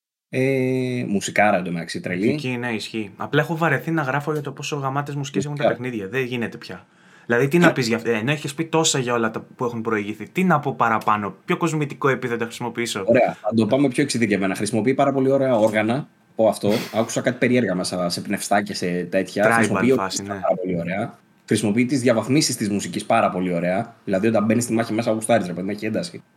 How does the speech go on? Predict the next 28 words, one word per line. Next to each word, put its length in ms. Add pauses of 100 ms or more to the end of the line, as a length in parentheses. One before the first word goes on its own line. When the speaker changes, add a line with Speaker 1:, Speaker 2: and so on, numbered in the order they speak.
(280)
Speaker 1:
Ε, 200
Speaker 2:
Και 80
Speaker 1:
έχει 160
Speaker 2:
κάνει 280
Speaker 1:
άλλη 120
Speaker 2:
κα-, 60
Speaker 1:
στοιχεία. 240
Speaker 2:
κάνει 180
κάτι 260
που 140
κάνει 220
και 80
ο 40
Σανταολάγια 720
στο, 1080
στο 440 (100)
Last 260
of 20
Us. 100
Χρησιμοποιεί 640
τη-, 260
το, 300
την 120
ίδια 200
μελωδία 600
με 220
πολλούς, 420
με 120